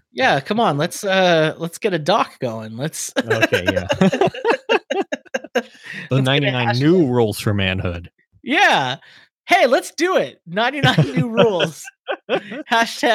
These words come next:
Speaker 1: ninety-nine.
Speaker 2: I feel like we're gonna end up padding it just the same. We're gonna get to, like, seventy-five and be like, "Okay, what else can we add here?" Um,
Speaker 1: We gotta, we gotta do
Speaker 2: uh,
Speaker 1: hashtag ninety-nine rules, and then you also gotta include hashtag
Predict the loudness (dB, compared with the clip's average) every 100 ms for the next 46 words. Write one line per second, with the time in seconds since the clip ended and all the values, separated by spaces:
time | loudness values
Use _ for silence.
0 | 2 0 0 -2 -2 -4 -16 0 2 4
1 | 4 2 2 2 0 0 0 0 -2 -4
2 | -6 -6 -4 -6 -4 -4 -2 -4 -10 -20
3 | _ -2 0 0 0 0 0 2 0 0
4 | -2 0 0 0 0 2 0 -2 -2 -6
5 | -2 0 2 0 2 0 -2 -6 -4 -4
6 | -4 -4 -4 -6 -6 -10 -2 2 2 2
7 | 0 -2 -4 -8 -4 -2 0 0 2 2
8 | 2 0 0 -4 -2 0 0 -2 -8 -4
9 | 0 0 0 0 0 0 0 2 4 2
10 | 0 -4 -4 -4 -2 0 0 0 -2 -2
11 | -4 -2 -2 -2 -6 -4 -4